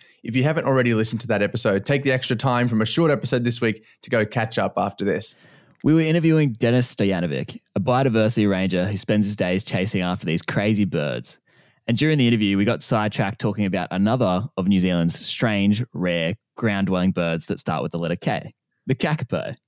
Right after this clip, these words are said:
Speaker 2: We ended up having to cut it out of the original because it's still, to this day, our longest episode.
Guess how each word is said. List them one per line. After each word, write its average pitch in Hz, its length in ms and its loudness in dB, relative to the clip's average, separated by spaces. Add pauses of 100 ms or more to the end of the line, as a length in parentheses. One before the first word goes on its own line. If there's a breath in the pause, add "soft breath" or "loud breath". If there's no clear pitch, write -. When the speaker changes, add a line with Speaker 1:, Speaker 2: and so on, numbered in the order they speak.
(400 soft breath)
Speaker 2:
We 151 100 2
ended 185 160 2
up 175 120 0
having 156 200 2
to 135 60 2
cut 101 180 -4
it 92 80 -2
out 92 180 0
of 90 60 0
the 87 100 0
original 85 540 -2
because 120 240 0
it's 110 140 -2
still, 127 320 2
to - 160 -4
this 117 180 2
day, 90 420 0
our 95 120 0
longest 95 340 2
episode. 87 580 -4